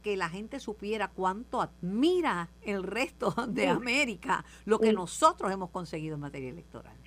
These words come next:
Speaker 2: Hemos sido modelos para ellos. Yo he tenido oportunidad de trabajar y participar en eventos internacionales como observadora,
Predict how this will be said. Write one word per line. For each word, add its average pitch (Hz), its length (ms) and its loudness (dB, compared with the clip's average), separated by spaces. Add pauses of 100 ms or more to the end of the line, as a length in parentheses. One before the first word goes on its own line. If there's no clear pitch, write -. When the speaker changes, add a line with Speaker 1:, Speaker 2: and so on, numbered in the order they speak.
(160)
Speaker 2:
Hemos 247 280 8
sido 294 200 6
modelos 254 400 -2
para 233 280 0
ellos. 196 240 -4 (140)
Yo 214 120 10
he 208 80 8
tenido 240 240 4
oportunidad 247 480 4
de 226 60 2
trabajar 220 720 6
y 226 140 2
participar 214 520 2
en 220 120 0
eventos 220 300 2
internacionales 214 720 4
como 220 160 4
observadora, 208 720 8